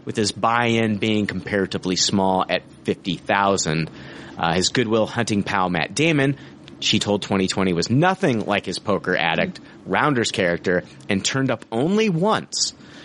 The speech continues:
Quote, "He was lovely, modest, down to earth, very gracious," Bloom said. Um, yeah, it, Matt Damon filmed a movie where I live because the movie took place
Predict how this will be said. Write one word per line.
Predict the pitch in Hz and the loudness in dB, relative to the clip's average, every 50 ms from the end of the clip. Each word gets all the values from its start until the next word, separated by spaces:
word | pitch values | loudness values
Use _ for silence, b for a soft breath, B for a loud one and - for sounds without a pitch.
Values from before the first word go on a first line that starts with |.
| B B B - | B B B -14
Quote, | - - 113 104 104 104 - | -4 0 2 2 2 0 0
"He | - - 139 | 0 0 2
was | 127 123 104 90 | 4 4 2 2
lovely, | 90 98 110 120 120 127 143 170 160 160 | 2 4 4 4 2 2 2 2 2 2
modest, | 143 - 110 104 104 110 110 110 107 - - | 2 2 2 2 2 2 2 2 0 0 0
down | - 107 95 95 95 | 2 2 2 2 0
to | 87 - | 0 0
earth, | - 90 90 90 - - | 2 2 2 2 0 -4
very | 92 85 110 113 120 117 110 | -4 0 2 4 4 4 2
gracious," | 95 92 82 80 78 - - 87 - | 2 2 2 2 2 2 0 0 -2
Bloom | - - 85 80 76 76 | -2 -2 -2 -2 0 0
said. | 71 - 80 76 76 76 73 71 B B B B B B B B B B B - | 0 2 2 2 2 2 0 -2 B B B B B B B B B B B -2
Um, | 87 85 82 82 80 80 80 - - | 0 2 2 2 2 2 0 0 0
yeah, | 139 160 165 156 143 | 2 2 4 4 4
it, | 131 123 139 135 - B B B B B B B B _ _ _ _ _ _ _ _ _ _ _ - - - - | 4 2 2 2 0 B B B B B B B B _ _ _ _ _ _ _ _ _ _ _ -20 -20 -20 -10
Matt | 131 123 135 143 160 139 | -4 -2 -2 0 0 0
Damon | 147 160 165 160 139 | 0 2 2 2 0
filmed | - - - 143 135 135 135 131 120 | -2 0 2 2 4 4 4 2 2
a | 123 117 | 4 4
movie | 123 135 139 131 120 117 110 107 104 104 104 104 98 101 | 4 4 4 2 2 2 2 4 4 4 4 2 0 -2
where | - - 120 117 110 | -2 0 2 2 2
I | 107 104 101 | 2 2 2
live | 104 107 117 120 113 110 98 90 85 80 82 - - - - - - - | 2 2 2 2 2 2 2 0 -2 -4 -6 -10 -12 -14 -14 -18 -14 -6
because | - 101 101 110 104 101 95 - | -4 -2 2 2 2 2 2 0
the | - - - 101 95 | -2 0 2 2 4
movie | 92 107 113 113 107 | 4 4 4 4 2
took | 101 - 107 101 - - | 2 2 -2 -4 -4 -8
place | - - 131 131 123 113 107 101 - - - - - - | -6 -2 2 2 4 4 2 2 0 0 0 0 0 -2